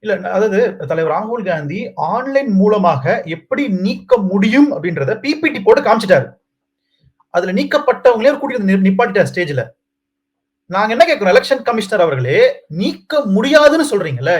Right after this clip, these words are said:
எப்படி நீக்க முடியாதுன்னு சொல்லுங்க. அதை சொல்லணும்ல,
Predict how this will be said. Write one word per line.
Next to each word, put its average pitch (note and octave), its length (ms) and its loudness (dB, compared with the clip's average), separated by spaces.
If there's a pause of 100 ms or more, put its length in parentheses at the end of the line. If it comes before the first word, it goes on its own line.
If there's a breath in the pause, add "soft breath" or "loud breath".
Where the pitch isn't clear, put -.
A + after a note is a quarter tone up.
எப்படி G3+ 360 -2
நீக்க C4+ 360 0
முடியாதுன்னு A3 520 2
சொல்லுங்க. A#3 280 6 (1300)
அதை A3 180 -6
சொல்லணும்ல, C#4+ 400 2